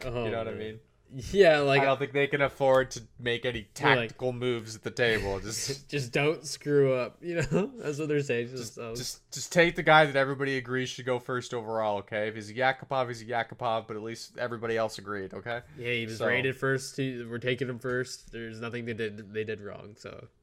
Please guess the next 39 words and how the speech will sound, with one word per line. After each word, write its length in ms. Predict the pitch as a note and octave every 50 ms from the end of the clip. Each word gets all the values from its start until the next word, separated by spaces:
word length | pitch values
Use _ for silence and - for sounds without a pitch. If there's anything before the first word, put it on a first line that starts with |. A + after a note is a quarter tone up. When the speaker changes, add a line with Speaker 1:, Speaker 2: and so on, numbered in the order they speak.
| _ _ _ _ _ _ _ _ _ _ _ _ _ _ _ - - - - - C3+
Speaker 1:
But 120 | C3 C#3+
you 60 | C#3+
got 220 | D3+ D#3+ E3+ D#3 -
some 260 | E3 D#3 C#3+ C3+ C#3 - -
amazing 400 | - B2+ C3 B2+ C3 C3 B2 A#2+
guys 240 | A2+ A#2 A2 G#2+ G#2
below 300 | G#2 G#2 G#2 G#2 G2 G2
him. 380 | G2+ G#2+ G#2+ G#2+ A2 A#2 C3 - _
It's 120 | - -
gonna 100 | - A2+
be 120 | A2 A2+ G2+
an 40 | F#2+
interesting 340 | G2 G#2 G2+ - - G2+
draft 360 | G2 F#2 F#2 F#2 G2+ G#2 - -
for 80 | G2+
sure. 360 | - - F#2+ F#2+ G2 G#2+ A#2 - _ _ - -
I 40 | A2
mean, 220 | A2+ A2 G#2+ G#2
Seattle, 480 | - - B2 G#2 G2+ A2 A#2+ A#2+ B2+ G#2
Speaker 2:
Yeah. 60 | D3+
Speaker 1:
it's 120 | F3 -
kinda 260 | - C4 C#4 C#4 A#3+
cool 180 | - D#3+ C#3+ B2
seeing 220 | - B2+ A#2 G#2+
them 100 | A2 A2
go 180 | G#2 G#2+ G#2+ G#2 -
second 380 | - - - G#2 G2 - G#2 G#2
overall, 360 | G#2 G2+ G#2 G#2 G#2 G#2 G#2
right? 220 | F#2+ F#2 A#2 C#3
You 100 | C#3+ C#3
know 160 | B2+ B2+ A#2+ A2+
they're 120 | A2+ A2
gonna 140 | G#2+ G#2+ G2+
have 80 | G2+ G#2
a 20 |
Speaker 2:
Well, 80 | G2+ G#2
Speaker 1:
great 80 | G#2+ G2+
Speaker 2:
they're 80 | A2+ A#2
gonna 80 | A2+